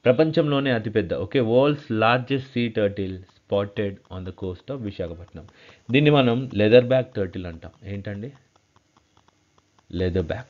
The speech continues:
టర్టిల్. ఓకే, ఈ మామూలుగా ఈ లెదర్ బ్యాక్ టర్టిల్స్ ఏవైతే ఉంటాయో ఇవి almost సిక్స్ అండ్ హాఫ్ ఫీట్ వరకు కూడా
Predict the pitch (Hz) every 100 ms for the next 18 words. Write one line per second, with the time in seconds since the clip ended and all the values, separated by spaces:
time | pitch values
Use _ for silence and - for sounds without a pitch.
0 | - 78 55 - - - _ _ _ _
1 | - _ _ _ _ _ _ _ _ _
2 | _ _ _ _ _ _ _ _ _ 104
3 | - - - 110 101 104 120 160 165 110
4 | 113 131 - 110 104 104 110 139 151 147
5 | - 123 120 135 131 127 107 98 98 107
6 | 101 87 113 _ _ _ - 110 120 113
7 | 117 120 139 143 143 131 - 135 127 131
8 | - 123 113 113 107 - 107 113